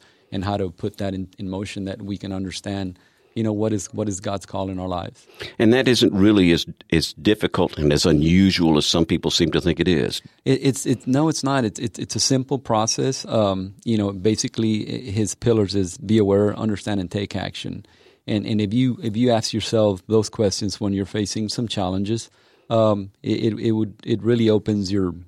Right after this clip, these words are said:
Speaker 1: your eyes and your, and your mind and your heart as how simple that we can apply that, and then start talking about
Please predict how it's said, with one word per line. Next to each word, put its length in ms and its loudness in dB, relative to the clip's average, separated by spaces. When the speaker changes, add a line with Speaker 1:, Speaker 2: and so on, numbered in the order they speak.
Speaker 1:
your 200 -6
eyes 260 0
and 120 -4
your, 220 -6
and 100 -6
your 120 -4
mind 320 -2
and 80 -4
your 100 -10
heart 360 -2
as 180 -2
how 200 -2
simple 360 -6
that 140 -2
we 100 -6
can 140 -8
apply 380 -6
that, 240 -8
and 160 -4
then 180 -2
start 380 -2
talking 280 -4
about 280 -2